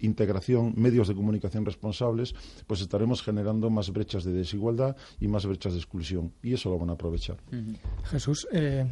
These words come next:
Speaker 3: España, en comparación con otros países de, de su entorno, como Bélgica o Francia, tiene la, la ventaja de que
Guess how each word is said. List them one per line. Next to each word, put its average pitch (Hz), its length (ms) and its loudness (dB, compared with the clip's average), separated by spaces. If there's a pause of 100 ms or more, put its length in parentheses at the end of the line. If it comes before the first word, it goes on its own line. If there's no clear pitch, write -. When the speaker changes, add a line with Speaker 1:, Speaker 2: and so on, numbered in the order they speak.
(160)
Speaker 3:
España, 160 540 6
en 139 120 4
comparación 127 500 0
con 147 140 2
otros 147 240 0
países 135 380 2
de, 127 260 2
de 131 140 -2
su 131 100 -4
entorno, 131 380 2
como 120 200 2
Bélgica 135 360 4
o - 20 2
Francia, 143 460 2 (560)
tiene 143 240 6
la, 139 260 8
la 143 140 4
ventaja 135 560 4
de 135 160 2
que 127 560 -2